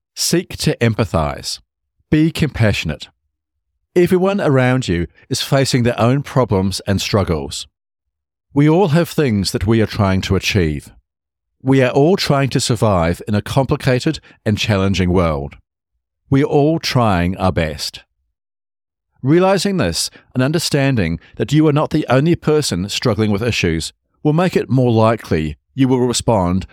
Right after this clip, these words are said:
with compassion and understanding rather than anger or hostility. The world is a difficult place. You don't need to contribute to the difficulties of others. Okay, that's all for today's episode,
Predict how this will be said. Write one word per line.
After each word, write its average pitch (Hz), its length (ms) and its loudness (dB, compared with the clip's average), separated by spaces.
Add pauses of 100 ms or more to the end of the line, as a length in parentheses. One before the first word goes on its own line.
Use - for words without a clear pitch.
(220)
with 117 180 0
compassion 156 640 0
and 110 140 -2
understanding 98 840 0 (320)
rather 107 400 2
than 95 200 0
anger 131 500 0 (240)
or 101 220 4
hostility. 82 760 -2 (840)
The 123 100 0
world 165 400 2
is 131 160 -2
a 113 120 -4
difficult 113 380 -2
place. - 500 -6 (580)
You 120 120 2
don't 143 340 0
need 127 340 2
to - 200 -8
contribute 98 640 -2 (200)
to 110 100 -2
the 104 80 2
difficulties 90 720 -2 (220)
of 95 120 0
others. 82 480 -6 (1300)
Okay, 139 400 0 (260)
that's 175 280 0
all 196 180 2
for 190 100 -2
today's 139 320 0
episode, 85 560 -2